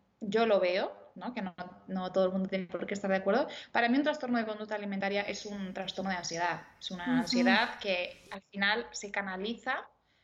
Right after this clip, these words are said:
Speaker 1: de esta forma, ¿no? Pero
Speaker 2: Justo.
Speaker 1: conecto mucho con esto que me dices de la ansiedad porque al final, bueno, pues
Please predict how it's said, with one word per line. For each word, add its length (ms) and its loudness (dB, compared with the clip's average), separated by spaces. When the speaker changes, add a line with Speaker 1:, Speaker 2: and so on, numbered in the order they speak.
Speaker 1:
de 120 -4
esta 240 -2
forma, 460 -2
¿no? 260 -4
Pero 300 4
Speaker 2:
Justo. 160 -2
Speaker 1:
conecto 320 -2
mucho 340 0
con 120 -2
esto 240 -8
que 80 -4
me 100 -2
dices 280 -2
de 60 2
la 100 4
ansiedad 420 0
porque 220 -4
al 100 0
final, 440 0
bueno, 300 0
pues 260 -8